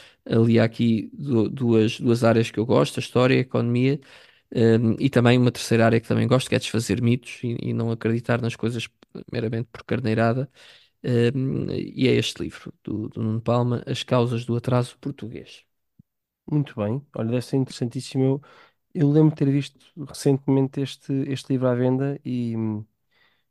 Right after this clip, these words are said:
Speaker 2: mas não tinha noção do, do, dos, dos vários elogios que tinha, portanto, olha,
Speaker 1: Não,
Speaker 2: obrigado
Speaker 1: sa-,
Speaker 2: pela
Speaker 1: sa-, sabes
Speaker 2: informação.
Speaker 1: que, que gerou bastante polémica porque, hum,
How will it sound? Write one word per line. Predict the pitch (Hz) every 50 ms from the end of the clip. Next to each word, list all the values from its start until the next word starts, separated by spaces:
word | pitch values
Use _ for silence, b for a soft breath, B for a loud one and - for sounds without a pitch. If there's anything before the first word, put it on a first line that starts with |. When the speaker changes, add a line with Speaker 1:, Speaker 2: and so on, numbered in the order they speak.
| _ -
Speaker 2:
mas | 135 120 117
não | 123 127
tinha | 117 - 139 135
noção | 131 123 - - 135 131 131 127
do, | 127 131 127 131
do, | 123 127 127 127 123 127 127
dos, | 123 131 123 120 113 113 117
dos | 120 113 110
vários | 120 120 120 120 117 110 117
elogios | 123 117 110 117 117 110 -
que | - -
tinha, | - 120 110 110 -
portanto, | _ - - 117 110 -
olha, | 107 107 170
Speaker 1:
Não, |
Speaker 2:
obrigado | 180 165 - - - - -
Speaker 1:
sa-, | -
Speaker 2:
pela | - - -
Speaker 1:
sa-, | - 180
sabes | - 120 117 185 180 - 117 113
Speaker 2:
informação. |
Speaker 1:
que, | - 190 190 185
que | 185 - 170
gerou | 165 151 139 123 120
bastante | 135 139 139 - 156 147 143 -
polémica | - - 147 139 139 143 147 147 147 - 156 151
porque, | 151 151 - - 151 151 151 - - 160 156 160 160 b b b b b b _ _ _ - 117 127 135 127 127
hum, | 143 143 127 127 - - - - 113